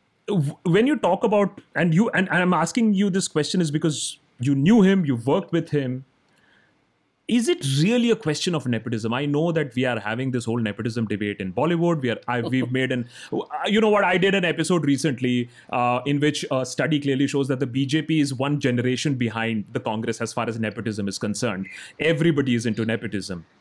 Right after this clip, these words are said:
Speaker 1: Is it really a question of nepotism, or is it a question of basic ability, hunger, drive to work? Let's be honest about it, Sanjay.
Speaker 2: I'll give you my own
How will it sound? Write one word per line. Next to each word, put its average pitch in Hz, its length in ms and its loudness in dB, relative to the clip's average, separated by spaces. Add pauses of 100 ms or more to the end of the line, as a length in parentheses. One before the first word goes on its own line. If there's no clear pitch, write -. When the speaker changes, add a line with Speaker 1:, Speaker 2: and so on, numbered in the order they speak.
(160)
Speaker 1:
Is 196 160 -2
it 208 180 -2
really 143 340 0
a 127 60 -2
question 120 360 -4
of 101 160 -8
nepotism, 110 640 -4
or 120 220 -4
is 131 160 -2
it 127 100 -2
a 120 60 -2
question 120 440 -4
of 104 120 -6 (120)
basic 131 520 -2
ability, 127 640 -2 (140)
hunger, 127 580 -2 (200)
drive 123 560 0 (300)
to 190 60 2
work? 113 580 -2 (160)
Let's 226 240 0
be 214 160 4
honest 117 400 0
about 85 300 -10
it, - 200 -12 (220)
Sanjay. - 380 -10 (800)
Speaker 2:
I'll 180 280 0
give 165 220 -4
you 196 240 0
my 160 240 -4
own 165 240 -6